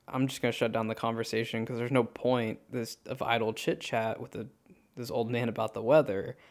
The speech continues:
And that's, that's where I was. And now I'm like, "I'm gonna talk to him about everything. I'm gonna ask him how his grandkids are. I'm gonna ask him what he does with his life.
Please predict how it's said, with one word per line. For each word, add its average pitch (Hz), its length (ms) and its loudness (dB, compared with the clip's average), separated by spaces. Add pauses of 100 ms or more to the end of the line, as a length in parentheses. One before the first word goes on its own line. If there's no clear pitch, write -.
(320)
And 113 680 -2 (180)
that's, 117 360 -2
that's 147 320 0
where 113 140 6
I 107 40 4
was. 123 460 6
And 113 80 -4
now 131 180 4
I'm 120 160 4
like, 117 300 -4 (680)
"I'm 277 80 2
gonna 190 120 8
talk 120 240 4
to 135 80 4
him 123 60 6
about 127 260 8
everything. 220 360 4
I'm 156 60 2
gonna 175 160 6
ask 117 220 2
him 156 40 2
how 156 140 4
his 160 80 0
grandkids 185 480 4
are. 151 160 2
I'm 196 60 2
gonna 165 160 8
ask 131 240 6
him 160 60 2
what 165 100 4
he 180 60 4
does 208 260 6
with 147 100 4
his 135 180 2
life. 127 220 -4